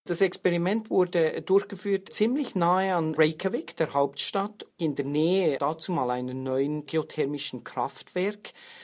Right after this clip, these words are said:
Das Kraftwerk heißt Hellisheiði Power Plant, aber das Kraftwerk produziert auch C O zwei und Schwefelwasserstoff als natürliche Emission.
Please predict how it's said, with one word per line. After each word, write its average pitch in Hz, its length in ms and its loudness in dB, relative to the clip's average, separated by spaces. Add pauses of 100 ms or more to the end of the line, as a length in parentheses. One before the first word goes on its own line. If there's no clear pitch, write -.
(180)
Das 131 200 -6
Kraftwerk 143 580 -2
heißt 123 420 -6
Hellisheiði 165 920 0
Power 160 280 0
Plant, 190 460 -4 (400)
aber 147 240 0
das - 240 -8
Kraftwerk 175 540 0
produziert 143 720 -6
auch 131 380 2
C - 200 0
O 120 40 0
zwei 123 440 -4 (240)
und 139 600 0
Schwefelwasserstoff 135 1400 -4
als 139 340 -4
natürliche 156 720 -4
Emission. 123 760 0